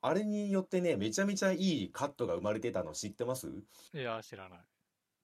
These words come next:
Speaker 1: あの、ご飯ってでかくなってるじゃないですか。
Speaker 2: うん。
Speaker 1: で、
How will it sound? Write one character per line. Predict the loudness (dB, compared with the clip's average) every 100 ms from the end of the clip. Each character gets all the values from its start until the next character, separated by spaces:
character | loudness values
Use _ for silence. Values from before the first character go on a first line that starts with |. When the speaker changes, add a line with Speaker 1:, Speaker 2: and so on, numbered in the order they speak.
| _ _ _ _ -2
Speaker 1:
あ | 0
の、 | 2
ご | 2 4
飯 | 4
っ | 2
て | 0
で | -2 0
か | 2 2
く | 2
な | 2
っ |
て | 2
る | 0
じ | 0
ゃ | -2
な | 0
い |
で | 0
す | -2
か。 | -2 -4 -6 -12
Speaker 2:
う |
ん。 | -14 -14 -18 _ _ _ _ _ _ _
Speaker 1:
で、 | 2 4 4